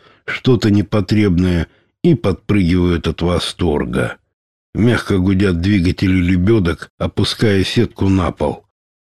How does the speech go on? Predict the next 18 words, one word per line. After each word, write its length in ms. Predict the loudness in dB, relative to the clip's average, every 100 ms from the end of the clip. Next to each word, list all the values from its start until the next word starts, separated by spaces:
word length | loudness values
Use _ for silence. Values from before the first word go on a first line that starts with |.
| _ 0
Новенькая 680 | 4 4 2 0 -2 -2 -8 _
уже 320 | -2 0 2
на 220 | 2 0 0
ногах, 420 | 0 0 -2 -8 _ -10
готова 520 | -4 -2 0 2 2
драться, 600 | 2 2 2 0 -6 -6 _ _ 0
но 180 | 0
тут 240 | 2 0 2
замечает 680 | 2 2 2 -2 -2 -2 0
меня. 420 | 2 2 0 -4 _ _ _ _ _ _ -2
Обычно 720 | 2 4 2 0 -2 -4 -8 _ _ _
это 240 | -4 2 4
моя 380 | 6 4 2
обязанность — 920 | 0 0 0 0 0 0 -2 -4 -12 -20 _ -2
выпутывать 800 | 2 2 2 0 2 0 2
новенькую 680 | 2 4 4 0 0 0 -2 -2
из 140 | -4
сеток, 760 | -4 -6 -2 -2 -2 -6 -8